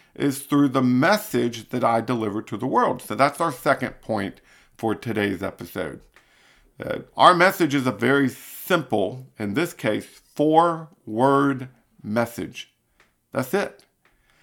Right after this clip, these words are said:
I am supposed to go out into the world and I am to exclaim to everybody,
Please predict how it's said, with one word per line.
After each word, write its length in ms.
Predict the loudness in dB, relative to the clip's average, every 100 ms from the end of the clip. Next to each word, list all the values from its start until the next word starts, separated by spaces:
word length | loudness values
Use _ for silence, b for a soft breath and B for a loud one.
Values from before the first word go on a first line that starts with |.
| _ _ _
I 240 | 2 6 6
am 160 | 4
supposed 460 | -4 -6 0 -2 -2
to 60 | -2
go 240 | 2 6
out 180 | 6 4
into 240 | -2 -6
the 60 | -6
world 580 | -2 -2 -2 -4 -8 -14 -8
and 160 | -2
I 200 | 2 2
am 140 | 0 -2
to 200 | -2 -4
exclaim 880 | -6 -18 -10 -2 0 2 0 -4 -4
to 220 | -2 0
everybody, 760 | 0 0 0 0 -2 -2 -8